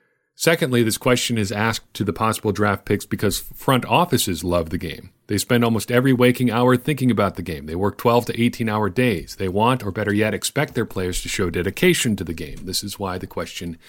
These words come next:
is so important to the team. I guess that kinda makes sense to me. Uh, you wanna make sure everybody's gonna match your commitment levels. I think we've all been in situations where we've been, well, maybe in a group project of some kind, and not everybody is on the same page about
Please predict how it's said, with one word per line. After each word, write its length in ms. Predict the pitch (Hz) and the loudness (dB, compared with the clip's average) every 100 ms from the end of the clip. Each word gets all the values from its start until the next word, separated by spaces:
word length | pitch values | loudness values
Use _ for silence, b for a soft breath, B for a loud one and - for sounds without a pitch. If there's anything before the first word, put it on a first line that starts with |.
| B B B | B B B
is 160 | 95 87 | -10 -8
so 160 | - 80 | -8 -8
important 460 | 80 95 87 - | -10 -10 -10 -12
to 100 | - | -14
the 100 | 90 | -12
team. 300 | 92 107 - - B B B B - | -6 -6 -6 -12 B B B B -4
I 80 | 185 | 0
guess 160 | 185 | 2
that 160 | 131 110 | 2 2
kinda 200 | 90 80 | 0 -2
makes 200 | 76 - | -4 -4
sense 260 | 87 78 - | -4 -6 -6
to 80 | |
me. 280 | 82 131 160 b b b b - | 0 2 2 b b b b -8
Uh, 180 | 87 85 | -4 -2
you 140 | 87 | -2
wanna 200 | 92 101 | 0 2
make 160 | 107 107 | 2 2
sure 180 | - 117 | 2 2
everybody's 380 | 113 110 123 120 | 2 0 0 2
gonna 160 | 123 | 2
match 260 | 117 120 - | 2 2 0
your 80 | 127 | 0
commitment 460 | 131 156 135 123 | 0 0 -2 -2
levels. 420 | 104 85 - - - | -2 -2 -6 -16 -10
I 60 | 101 | -6
think 180 | 98 98 | -4 -2
we've 140 | 95 | 0
all 160 | 92 92 | 2 2
been 180 | 107 | 2
in 80 | 101 | 2
situations 640 | 98 113 110 117 123 127 107 | 2 2 4 4 4 2 2
where 140 | 117 | 2
we've 180 | 113 104 | 4 4
been, 260 | 117 117 | 2 2
well, 180 | 98 95 | 0 0
maybe 260 | 110 101 110 | 0 0 0
in 60 | |
a 40 | 107 | 2
group 240 | 104 139 | 2 2
project 500 | - 127 107 101 - | 4 2 2 -4 -8
of 120 | 95 | -4
some 180 | - 95 | -2 -4
kind, 340 | - 80 - - B B B B | -6 -10 -12 -18 B B B B
and 140 | 123 127 | 4 6
not 180 | 123 | 8
everybody 500 | 120 127 127 120 123 | 6 6 6 6 6
is 140 | 113 104 | 4 2
on 240 | 110 110 | 2 2
the 80 | 101 | 2
same 300 | - 110 98 | 2 2 2
page 500 | 104 98 85 76 - b b - | 0 0 0 -6 -14 b b -8
about 500 | 95 98 95 92 | -2 2 2 0